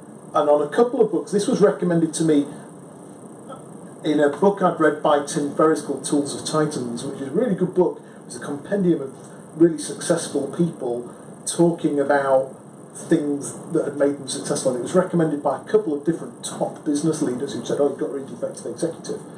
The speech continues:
So it's kind of found its way in. Um, and the, in the preface he says, "Management books usually deal with managing other people. The subject of this book is managing oneself for effectiveness. That one can truly manage other people is by no means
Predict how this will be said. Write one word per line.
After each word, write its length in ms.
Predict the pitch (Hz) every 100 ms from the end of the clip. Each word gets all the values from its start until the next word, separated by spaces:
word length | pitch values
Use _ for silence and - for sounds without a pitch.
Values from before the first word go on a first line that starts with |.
| - - - -
So 140 | 160
it's 140 | 143 -
kind 220 | 185 180
of 100 | -
found 240 | 165 151
its 120 | 143
way 280 | 135 135 135
in. 180 | 160 185 - - - - - - - - - - -
Um, 260 | 170 165 -
and 140 | 175 185
the, 160 | 240
in 60 | 277
the 60 |
preface 460 | 285 277 262 214 175
he 60 | 160
says, 440 | - 151 143 - - - -
"Management 440 | 160 220 302 226 180
books 280 | 156 147 -
usually 340 | 170 180 185
deal 220 | 165 175
with 120 | 156 143
managing 480 | 151 147 147 143 143
other 140 | 139
people. 500 | - 170 160 - - - - - -
The 80 | 147
subject 440 | 165 147 156 -
of 160 | 143 -
this 200 | 233 -
book 320 | 139 127 -
is 120 | 139
managing 380 | 139 135 131 131
oneself 520 | 127 123 - 143 139
for 100 | 147 135
effectiveness. 880 | - 143 - - 113 113 - - - - - - -
That 160 | 143
one 180 | 175 220
can 140 | 226 175
truly 260 | 185 170
manage 360 | 156 151 143 147 -
other 180 | 151 143
people 440 | - - - 123
is 60 | 123
by 220 | - 127
no 220 | 127 131 156
means 480 | 147 123 120 117